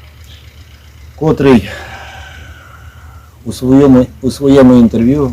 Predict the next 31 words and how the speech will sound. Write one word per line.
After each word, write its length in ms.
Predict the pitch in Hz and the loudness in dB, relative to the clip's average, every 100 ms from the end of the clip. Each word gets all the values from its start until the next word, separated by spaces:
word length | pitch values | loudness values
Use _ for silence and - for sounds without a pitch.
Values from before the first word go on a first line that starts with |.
| 110 | -8
розказував 640 | 110 - 120 107 107 98 | -10 -6 -4 -2 -4 -4
про 240 | 110 101 90 - _ _ - - - - - - - - - | -4 -4 -4 -12 _ _ -20 -20 -20 -20 -20 -20 -20 -20 -4
те, 220 | 123 123 | 0 0
що 380 | - - 104 82 - - - - | 0 -6 -6 -6 -10 -20 -20 -6
пан 220 | 117 110 | 0 2
Ярмолюк 520 | 107 104 104 110 120 - - - - - - | 4 4 2 2 -2 -8 -18 -18 -20 -18 -4
не 140 | 127 | 2
може 400 | 131 131 117 95 | 4 4 2 0
і 40 | 98 | 0
не 100 | - | 0
має 260 | 117 113 | 2 2
можливості 640 | 104 95 110 107 95 - 98 | 0 -2 -4 -4 -4 -10 -12
обробляти 600 | 98 101 104 104 - 92 - - - - | -6 -4 -2 -2 -4 -14 -18 -20 -20 -20
свої 360 | - 110 110 92 | -10 -2 0 -2
ж 160 | - - - - - - - - - | -6 -20 -20 -20 -20 -20 -20 -20 -10
поля, 260 | 104 110 113 | -2 0 2
які 240 | 104 110 | 0 -4
знаходяться 480 | 98 98 117 107 107 | -8 -6 -6 -8 -6
у, 160 | 107 104 | -6 -6
у 60 | 113 | -6
його 220 | 110 101 | -2 -2
власності, 520 | 98 104 - 101 - 87 | -2 -4 -6 -12 -20 -12
тому 160 | 104 | -10
що 120 | 104 | -8
в 40 | 101 | -4
нього 200 | 104 98 | -2 -2
немає 360 | 98 98 92 | -2 -2 -4
ні 240 | 90 101 120 | -2 0 -2
техніки, 500 | 117 113 - 104 - - - | -4 -8 -8 -16 -18 -20 -10
ні 280 | 196 117 117 - - 135 - - - - - - | -4 -2 -2 -8 -20 -20 -20 -20 -20 -20 -16 -2
інших 440 | 123 113 117 107 | 0 0 -4 -14